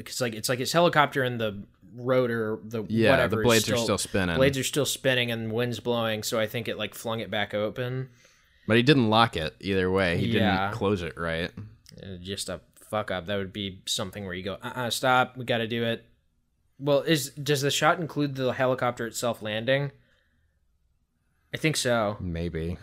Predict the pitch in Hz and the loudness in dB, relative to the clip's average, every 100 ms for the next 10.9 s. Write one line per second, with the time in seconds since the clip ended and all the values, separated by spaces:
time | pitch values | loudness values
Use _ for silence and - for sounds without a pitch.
0 | - 92 82 127 117 110 117 117 120 117 | -12 -10 -6 -4 -4 -4 -4 -4 -2 -2
1 | 120 117 117 110 110 - 110 104 104 113 | -2 0 2 2 0 -2 -6 -4 -6 -6
2 | 135 139 131 135 143 139 131 123 135 127 | -4 -2 0 0 0 0 0 0 2 2
3 | 123 123 - 131 117 117 135 - - - | 2 0 0 -2 0 0 0 -2 -4 -8
4 | - - _ _ - - - 131 127 135 | -20 -20 _ _ -20 -20 -8 -2 0 2
5 | 131 92 - 104 101 101 - 117 - - | 0 -2 -6 -4 -2 -2 -6 -10 -12 -4
6 | 143 170 143 165 143 - - - - 117 | 2 4 6 4 2 -8 -20 -20 -10 -6
7 | 104 110 110 107 117 107 - 101 98 101 | -4 -2 0 2 2 0 0 -4 -4 -8
8 | 98 101 98 101 101 95 98 95 92 95 | -6 -6 -4 -2 -2 0 0 0 2 0
9 | 143 143 123 147 143 127 - 123 127 117 | 0 0 0 0 0 -4 -4 -2 -2 0
10 | 113 - 117 107 107 98 95 95 | -2 -2 -6 0 0 0 2 2